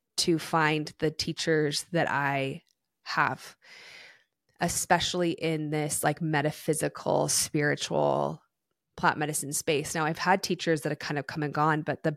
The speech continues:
basis, the foundation of the teachers that I have, have been with me since the moment I stepped in my first grandmother ceremony. And I just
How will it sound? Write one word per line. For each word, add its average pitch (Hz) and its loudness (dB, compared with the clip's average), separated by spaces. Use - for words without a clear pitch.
basis, 170 4
the 160 0
foundation 147 0
of 147 -2
the 143 -2
teachers 147 -4
that 131 -4
I 135 -2
have, 147 -2
have 175 4
been 165 6
with 170 2
me 151 -2
since 151 -4
the 156 2
moment 147 2
I 143 2
stepped 147 -2
in 139 -4
my 139 -2
first 131 -4
grandmother 131 -4
ceremony. - -6
And 170 4
I 165 2
just 160 0